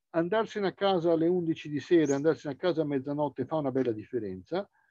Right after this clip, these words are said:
mentre venire qui tra le sette e le otto non è che sia questa, questa cosa tragicamente diversa.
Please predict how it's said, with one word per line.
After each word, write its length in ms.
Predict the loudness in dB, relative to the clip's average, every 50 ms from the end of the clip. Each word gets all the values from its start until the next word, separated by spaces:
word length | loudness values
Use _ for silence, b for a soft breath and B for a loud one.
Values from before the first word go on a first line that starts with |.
| _ _ _ _ _ -6
mentre 440 | 0 2 4 4 2 2 2 0 2
venire 360 | 2 2 0 2 4 4 4
qui 360 | 4 4 0 0 0 0 -2 b b b b b b b b b _ _ _ _ _ _ _
tra 200 | _ 0 2 4
le 120 | 4 4 4
sette 420 | 4 6 6 6 6 4 4 4
e 40 | 6
le 100 | 6 8
otto 460 | 8 6 6 4 0 _ 0 0 0 0
non 380 | -2 -4 0 2 2 2 4 4
è 160 | 2 2 2
che 160 | 0 -2 -4
sia 260 | -4 -2 0 0 0
questa, 440 | 0 2 0 0 0 -2 -4 -4 -4
questa 340 | -2 -2 -6 -6 -6 -8 -12
cosa 360 | -10 -8 -8 -8 -6 -6 -8
tragicamente 800 | -8 -4 -4 -4 -4 -4 -6 -8 -8 -8 -10 -10 -12 -12 -12 -12
diversa. 720 | -14 -14 -14 -18 -20 -20 -20 -20 -20 _ -20 -20 -20 -20